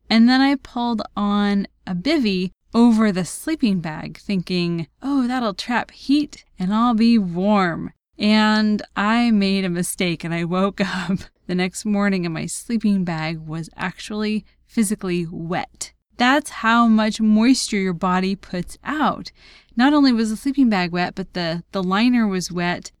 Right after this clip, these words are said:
that was touching the outside of the sleeping bag. So it definitely pays to understand the power of V B L before you try to harness it. You don't want to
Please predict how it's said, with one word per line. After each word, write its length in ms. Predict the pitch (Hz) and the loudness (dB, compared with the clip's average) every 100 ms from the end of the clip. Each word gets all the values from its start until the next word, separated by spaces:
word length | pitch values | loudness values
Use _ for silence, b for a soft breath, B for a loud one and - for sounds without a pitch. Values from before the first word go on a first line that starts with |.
| - | -8
that 100 | 170 | -6
was 160 | 185 | -6
touching 360 | - 214 - 190 | -6 -6 0 0
the 100 | 185 | 0
outside 680 | 190 202 - - 294 381 | -4 -6 -10 -8 -4 -2
of 80 | 320 | -4
the 140 | 190 165 | -6 -12
sleeping 440 | - 170 165 156 | -10 -10 -8 -10
bag. 360 | 156 135 - - _ _ | -10 -12 -14 -20 _ _
So 200 | 285 294 | 2 2
it 80 | |
definitely 500 | 285 359 403 320 254 | 2 0 -2 0 0
pays 420 | 247 220 240 233 214 | -2 2 2 4 2
to 120 | - - | -4 -2
understand 1160 | 254 269 254 - - 208 190 175 170 175 170 _ _ _ | 2 4 2 -2 -2 0 2 0 0 -4 -6 _ _ _
the 120 | - | -10
power 580 | - - 269 269 269 254 | -10 -4 2 4 4 2
of 160 | 214 208 | 2 0
V 240 | 190 220 | 4 4
B 200 | 202 202 | 4 2
L 300 | 196 180 170 | 2 0 0
before 500 | 175 180 - 220 220 | -4 -6 -4 0 2
you 140 | 226 208 | 2 -2
try 380 | - 185 170 | -2 -2 0
to 80 | 170 | -2
harness 420 | 170 175 160 151 | -4 -4 -4 -8
it. 140 | - - _ | -12 -16 _
You 80 | - | -6
don't 160 | 214 202 | -4 -4
want 140 | 208 | -4
to 220 | 185 175 | -2 -4